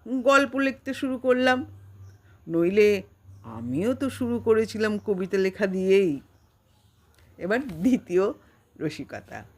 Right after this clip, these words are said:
শরৎচন্দ্রের একটি অতি প্রিয় কুকুর ছিল,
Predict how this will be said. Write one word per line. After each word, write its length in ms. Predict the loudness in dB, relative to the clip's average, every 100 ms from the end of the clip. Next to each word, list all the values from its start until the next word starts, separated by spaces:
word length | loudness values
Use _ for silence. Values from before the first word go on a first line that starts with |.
| _ _ _ -20 -10
শরৎচন্দ্রের 840 | 4 6 6 2 0 2 4 2 0 -14 -20 -10
একটি 320 | -8 -6 -2
অতি 360 | 0 0 -2 -6 -6 -12 _ _ -10
প্রিয় 280 | -4 -2 -4
কুকুর 380 | -8 -6 -6 -6
ছিল, 340 | -6 -6 -6